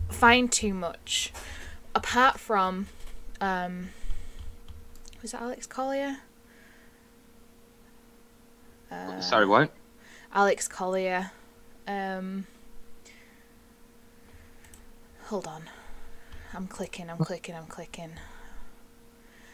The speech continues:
Speaker 1: Apollo eleven astronauts saw aliens on the moon.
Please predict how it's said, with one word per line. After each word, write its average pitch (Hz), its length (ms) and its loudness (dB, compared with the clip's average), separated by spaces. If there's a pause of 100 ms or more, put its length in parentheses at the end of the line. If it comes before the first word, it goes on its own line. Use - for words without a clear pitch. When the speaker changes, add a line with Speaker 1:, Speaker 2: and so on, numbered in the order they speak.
Speaker 1:
Apollo 240 500 10
eleven 208 340 6
astronauts 202 580 4
saw 190 280 0
aliens 202 520 4
on 196 160 2
the 196 60 -2
moon. 185 580 -2